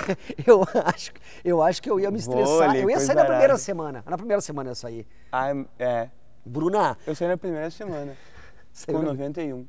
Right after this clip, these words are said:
Speaker 1: noventa e um. Ô, Bruna, tu
Speaker 2: B B B nove eu
Speaker 1: acredita
Speaker 2: fui.
Speaker 1: que o programa passa tão rápido, estamos quase chegando ao final, mas eu sei que tu tem várias frases motivacionais que eu acho tão bonitas, assim.
Speaker 2: Eu sou toda
Speaker 1: Tu,
Speaker 2: motivacional.
Speaker 1: é, tu podia, tu podia,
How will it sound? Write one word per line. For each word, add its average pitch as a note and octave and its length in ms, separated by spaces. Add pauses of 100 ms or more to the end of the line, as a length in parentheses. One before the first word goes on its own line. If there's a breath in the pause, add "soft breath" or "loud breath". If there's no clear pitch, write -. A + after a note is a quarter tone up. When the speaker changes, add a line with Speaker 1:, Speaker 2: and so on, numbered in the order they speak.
(100)
Speaker 1:
noventa C#3+ 540
e A#2+ 100
um. A2 60 (340 loud breath)
Ô, D#3 140
Bruna, F#3 340 (160 loud breath)
tu A#2+ 60
Speaker 2:
B B2+ 100
B B2+ 160
B C3 120
nove - 180 (160)
eu - 80
Speaker 1:
acredita G#3 240
Speaker 2:
fui. G#2+ 100
Speaker 1:
que - 180
o E3 160
programa D3+ 480
passa D#3+ 360
tão E3 340
rápido, C#3+ 300
estamos - 340
quase G3+ 400
chegando D3+ 300
ao D3+ 40
final, C#3 460 (260 loud breath)
mas D3 160
eu E3 60
sei - 180
que - 60
tu G#3 80
tem G#3 180
várias D3 360
frases D#3+ 480
motivacionais C#3 920
que - 80
eu D3+ 60
acho D#3 240 (500)
tão D#4+ 220
bonitas, E3+ 640
assim. D3+ 320
Speaker 2:
Eu A#2 100
sou B2 180
toda B2+ 220
Speaker 1:
Tu, D#3+ 80
Speaker 2:
motivacional. C#3+ 760
Speaker 1:
é, G3 40
tu - 40
podia, A#3 300
tu A3 140
podia, G#3 640